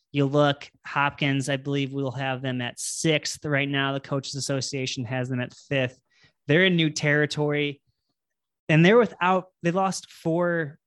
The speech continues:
women last year, or this year, I guess, to graduation. And so they're still rebounding. Tucker, from your perspective, looking at this women's field, what stood out to you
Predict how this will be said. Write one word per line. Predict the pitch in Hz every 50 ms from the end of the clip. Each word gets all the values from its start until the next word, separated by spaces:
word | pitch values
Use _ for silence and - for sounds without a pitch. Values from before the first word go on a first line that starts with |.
| _ _ -
women | 156 156 156 156 151 147 143
last | 143 139 139 139 135 - - -
year, | 143 139 139 135 135 135 131 135 147 -
or | 139 139
this | 143 160 151 - -
year, | 156 143 135
I |
guess, | 127 135 131 120 -
to | - 143
graduation. | 127 143 135 131 127 123 131 127 135 135 131 135 131 - - 143 135 135
And | 131 123
so | - 147 139 135 135
they're | 139 143 147
still | - - 156 143
rebounding. | 131 139 139 135 139 135 131 131 135 139 135 135 131 - _ _ _ _ _ _ _ _ _ -
Tucker, | - 190 180 190
from | 170 180 170 165
your | 170 175
perspective, | - 170 - - - 156 147 - - 160 151 143 143
looking | 151 147 - 151
at | 143 139
this | 147 139 127 -
women's | 143 143 143 139 135 131 - -
field, | - - - 151 147 147 147 139 135 135 131 - _ _ _ _ _ _ _ _
what | - 151 180 175
stood | - - 185 170 160
out | 151 151 151 -
to | - - 151
you | 143 143 143 143 143 143 139 139 135